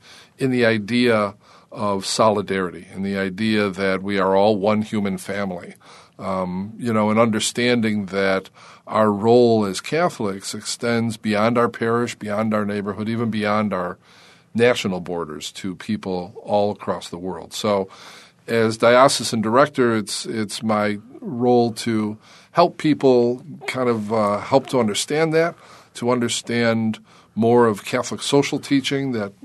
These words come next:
C R S is based on, all of those principles that the bishops have, have taught us over the years, um, and get people engaged in the mission, you know, to, uh, not just financially, which is fine, but,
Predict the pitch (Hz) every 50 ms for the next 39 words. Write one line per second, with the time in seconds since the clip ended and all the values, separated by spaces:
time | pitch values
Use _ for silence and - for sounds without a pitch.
0 | - - - - - 123 117 117 113 117 117 113 - - 107 98 95 92 - 117
1 | 123 127 123 - - 131 127 123 120 120 113 104 104 110 120 113 104 107 110 104
2 | 104 104 98 - _ - - - - - _ _ - - 147 135 123 - - 101
3 | - 117 117 117 110 - 110 101 - - 98 92 123 120 - - 117 107 - -
4 | 117 113 113 113 110 107 107 - _ - - - - _ _ _ - 110 101 -
5 | - - 113 117 117 113 110 - 117 104 107 110 104 104 104 110 117 117 117 113
6 | 113 107 - - _ - - - _ _ - 131 110 110 110 110 107 110 117 -
7 | - 139 139 135 185 202 196 - - 208 185 - 185 170 165 160 151 135 147 156
8 | 160 165 165 147 - - 147 143 139 131 131 143 147 - - 165 - - _ _
9 | - 107 104 107 107 117 123 113 - - - 120 117 110 110 113 113 110 107 107
10 | - - - _ _ - 208 208 - 180 - - - 147 123 113 98 92 95 -
11 | - 101 117 123 117 110 110 - 101 - - - 131 113 98 92 101 107 101 -
12 | 113 107 107